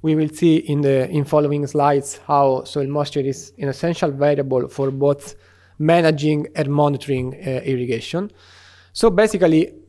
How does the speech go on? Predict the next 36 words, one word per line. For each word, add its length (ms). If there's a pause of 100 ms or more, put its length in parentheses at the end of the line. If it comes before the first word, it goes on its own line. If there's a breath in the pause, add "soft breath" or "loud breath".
(220)
we 300
have 300
this 160
kind 200
of 120
irrigation 480
data, 240
but 340
is 160
not 160
observed. 560 (760 soft breath)
Or 240 (240)
what 300
we 140
have, 240
for 160
instance, 560 (140)
are 200
data 240
sets 300
that 240
rely 460
on 120
a 60
combination 640
of 120
statistical 580
surveys 760
or 160
statistical 600
surveys 480
plus 340
some 240
remote 320
sensing, 460
as 260